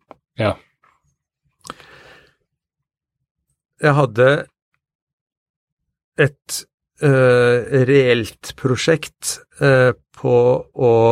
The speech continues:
Speaker 2: eh, s-, eh, undersøke muligheten for kulturell overlevelse, eh, i små samfunn som er utsatt for sånn vanvittig press fra en megadiger industriell verden rundt.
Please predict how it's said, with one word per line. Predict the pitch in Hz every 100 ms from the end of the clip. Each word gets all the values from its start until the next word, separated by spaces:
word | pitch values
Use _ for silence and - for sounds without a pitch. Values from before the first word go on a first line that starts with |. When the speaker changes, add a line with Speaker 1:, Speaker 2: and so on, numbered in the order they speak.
| 117 - _
Speaker 2:
eh, | 123 117 113 113
s-, | - - - - - - - _ _ - - -
eh, | 65 60 58 58 -
undersøke | 131 113 110 - 107 - 131
muligheten | 131 131 113 107 98 95 98 - 104
for | 127
kulturell | 113 - 113 98 107
overlevelse, | 107 95 92 90 90 - 113 - _ _ _ 143
eh, | 113 101 98 104 - -
i | 110
små | 113 107 104
samfunn | 117 98 107 95
som | -
er | 107 98
utsatt | - 104
for | - 95
sånn | - 104 98
vanvittig | 104 98 - - -
press | 101 -
fra | - 92 92
en | 98 98 101
megadiger | 95 92 98 101 98 98 98 101 98
industriell | 98 95 - 98 95
verden | 95 98 95
rundt. | 127 156 -